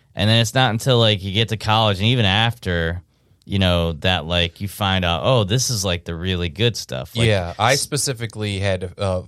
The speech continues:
Speaker 2: film. I, I, I majored in film in college
Speaker 1: Oh,
Speaker 2: with
Speaker 1: okay.
Speaker 2: English, and so I was like,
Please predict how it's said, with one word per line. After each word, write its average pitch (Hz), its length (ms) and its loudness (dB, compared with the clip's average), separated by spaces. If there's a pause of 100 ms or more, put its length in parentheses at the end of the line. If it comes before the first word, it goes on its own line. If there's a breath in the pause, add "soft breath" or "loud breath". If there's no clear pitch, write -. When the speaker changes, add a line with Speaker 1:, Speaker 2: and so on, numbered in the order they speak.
(120)
Speaker 2:
film. 104 500 -2 (160)
I, 107 60 0 (120)
I, 107 320 0
I 101 60 0 (260)
majored 107 280 2
in 95 60 -2
film 98 340 -2
in 90 160 -8
college 95 440 0
Speaker 1:
Oh, 123 180 4
Speaker 2:
with 113 80 2
Speaker 1:
okay. 117 140 4
Speaker 2:
English, 98 340 0
and 98 120 -4
so 101 120 0
I 95 120 2
was 95 160 -2
like, 90 260 -2